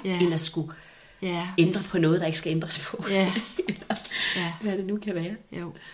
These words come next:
Speaker 1: hvis penge stadig er i omløb.
Speaker 2: Ja, hvis det overhovedet eksisterer.
Speaker 1: Ja.
Speaker 2: Ja. Ja, det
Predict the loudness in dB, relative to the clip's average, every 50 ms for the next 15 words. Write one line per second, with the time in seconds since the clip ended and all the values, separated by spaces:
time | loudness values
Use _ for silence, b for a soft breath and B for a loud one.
0 | B B B B -10 -10 -10 -10 -8 -4 -2 -2 -2 -2 -4 -4 -4 -2 0 0
1 | 0 0 0 -2 -2 -4 -4 -4 -4 -4 -4 -2 -2 -2 -2 -4 -6 -8 -8 -2
2 | 4 4 4 4 4 2 2 0 0 0 -2 -6 -6 -6 -6 -6 -6 -6 -8 -8
3 | -10 -12 -14 -16 _ _ _ _ _ _ -20 -20 -20 -20 -18 -12 -8 -6 -6 -4
4 | -6 -8 -12 -18 _ _ _ _ -20 -20 -18 -18 -20 -20 _ _ _ _ _ -20
5 | -20 _ _ -20 _ _ _ _ _ _ _ _ _ -20 _ _ _ _ _ -20
6 | -20 -20 -20 _ -20 _ _ _ _ _ _ _ -20 -20 _ _ _ -20 -20 _
7 | _ _ -20 -16 -16 -16